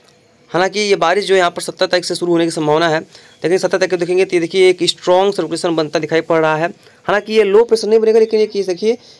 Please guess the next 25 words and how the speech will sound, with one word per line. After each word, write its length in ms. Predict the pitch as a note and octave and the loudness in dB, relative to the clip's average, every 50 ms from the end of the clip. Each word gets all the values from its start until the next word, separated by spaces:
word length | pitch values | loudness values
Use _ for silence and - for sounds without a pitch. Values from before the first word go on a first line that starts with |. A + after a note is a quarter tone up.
| _ - | _ -12
ये 180 | E3 F#3+ G#3+ A3 | -8 -2 2 2
एक 140 | A3+ A3 A3 | 2 2 0
सर्कुलेशन 540 | G#3 - G3+ F#3+ F3+ - F#3+ F#3 F#3 A3+ G#3+ | -4 0 0 0 2 2 0 2 4 2 2
बन 160 | F3 E3 D#3+ | 2 2 0
रहा 280 | D3+ C#3+ C#3+ C#3 C#3 C#3 | 2 2 2 2 2 0
है, 200 | D#3 F3 G3 - - - - - - - | 0 -2 -4 -4 -8 -20 -20 -16 -14 -6
जो 120 | C#3+ F3+ F3+ | -6 -6 -4
कि 120 | G3 G#3+ | 0 0
एक 160 | G#3+ G#3+ G#3+ | 0 0 0
काफ़ी 340 | - D#3+ E3 E3 - A3 G#3 | -2 -2 -2 -2 -2 0 0
अच्छी 220 | F#3 F3+ - - G3 | 0 0 -2 -4 -2
खबर 240 | - F3 D#3 F3 F3 | -2 0 0 2 2
यहाँ 120 | E3+ D#3 | 2 0
पर 80 | D#3 D#3 | -2 -2
निकल 180 | D3+ E3+ E3 | -2 -2 -2
के 80 | D#3+ D#3+ | -2 -4
सामने 440 | - D3+ C#3+ D3 D3 D#3 F3 A3 A3 _ _ _ - | -2 -2 -2 0 0 -2 -2 -4 -6 _ _ _ -4
आ, 140 | C3 C3 C3 - - - - - - - - - - | -2 -2 -2 -4 -8 -20 -20 -20 -20 -20 -18 -10 -6
ये 260 | E3+ G3+ A3 A3+ A3+ A3+ - | 0 2 4 4 4 2 -2
चक्रवाती 420 | - F3+ - F#3 F3+ F3+ F3+ A3 A3 | -6 -2 0 0 0 0 0 -4 -6
परिसंचरण 580 | A3 - F3 D#3+ - F3 E3+ D#3+ F#3+ G3 G3+ | -2 -2 -4 -2 -2 -4 -2 0 0 0 0
जो 160 | F#3+ E3+ E3+ E3+ | 2 2 2 2
है 200 | F3 F#3 G3+ G#3+ - - _ _ - | 2 2 0 -2 -8 -20 _ _ -10
ये, 280 | D3 D#3+ F#3 G3 G3+ | -4 0 2 2 2
अ, 60 | F3 | 2